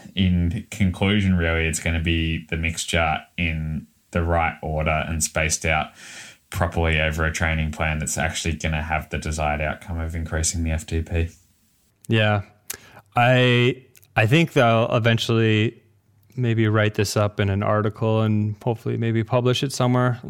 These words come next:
Speaker 2: And my, hopefully my thoughts will be a little bit more concise when I write them down. Um, thanks for the listeners that, that powered through that. Um, the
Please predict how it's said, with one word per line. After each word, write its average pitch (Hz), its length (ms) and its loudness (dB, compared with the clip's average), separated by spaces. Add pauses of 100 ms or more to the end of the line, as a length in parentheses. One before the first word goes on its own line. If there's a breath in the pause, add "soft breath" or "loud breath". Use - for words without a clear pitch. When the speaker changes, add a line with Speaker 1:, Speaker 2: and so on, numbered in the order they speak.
Speaker 2:
And 107 320 2
my, 104 140 2
hopefully 107 280 0
my 98 160 0
thoughts 107 280 0
will 110 80 -2
be 107 140 -2
a 104 80 2
little 104 160 0
bit - 180 -4 (540)
more 110 280 0
concise 107 440 -2
when 107 100 -2
I 104 80 2
write 107 240 2
them 110 120 -2
down. 110 300 0 (540 loud breath)
Um, 110 380 4
thanks 113 360 0
for 120 120 2
the 107 100 4
listeners 113 480 2
that, 120 280 4
that 127 440 2
powered 120 360 4
through 127 200 4
that. 143 360 2 (340 loud breath)
Um, 123 880 4 (320)
the 123 260 4